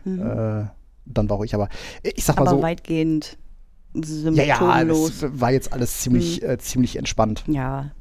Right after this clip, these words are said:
Speaker 1: toi, toi,
Speaker 2: Äh, die
Speaker 1: toi.
Speaker 2: Kinder hatten außer Rotznase und, äh, positiven Tests
Speaker 1: Mhm.
Speaker 2: gar nichts. Und, ähm,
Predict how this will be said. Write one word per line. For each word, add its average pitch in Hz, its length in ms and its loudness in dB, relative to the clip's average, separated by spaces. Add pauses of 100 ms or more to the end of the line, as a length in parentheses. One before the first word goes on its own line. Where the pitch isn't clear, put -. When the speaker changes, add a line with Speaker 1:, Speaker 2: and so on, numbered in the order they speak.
(120)
Speaker 1:
toi, 143 160 -8
toi, 143 80 2
Speaker 2:
Äh, 117 100 4
die 110 60 -2
Speaker 1:
toi. 131 80 2
Speaker 2:
Kinder 127 240 2
hatten 110 220 -2
außer 107 340 0
Rotznase 104 560 -2
und, - 240 -8
äh, - 160 -6
positiven 110 480 -2
Tests - 240 0
Speaker 1:
Mhm. 175 100 0
Speaker 2:
gar 113 140 4
nichts. - 380 -2 (560)
Und, 107 440 -4
ähm, 98 440 -2